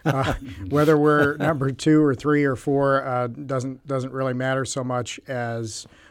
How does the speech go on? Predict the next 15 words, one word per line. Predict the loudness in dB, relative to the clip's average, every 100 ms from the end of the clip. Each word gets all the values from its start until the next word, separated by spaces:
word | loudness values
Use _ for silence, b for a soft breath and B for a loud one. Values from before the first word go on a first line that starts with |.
| b
uh, | -4 -2
whether | -2 -2 -2
or | -2
not, | -2 -2 -4 _ _ _
uh, | -10 -8 -8
people | -8 -8 -8 -10 -12 _ -12
have | -8 -8 -10 -10
had | -10 -8
fun, | -4 -2 -2 -6 -18 -12
and, | -10 -8 -8 -8
uh, | -6
we've | -6 -4
had | -4 -6 -8
successful | -12 -10 -8 -8 -6 -8 -8
and | -8 -12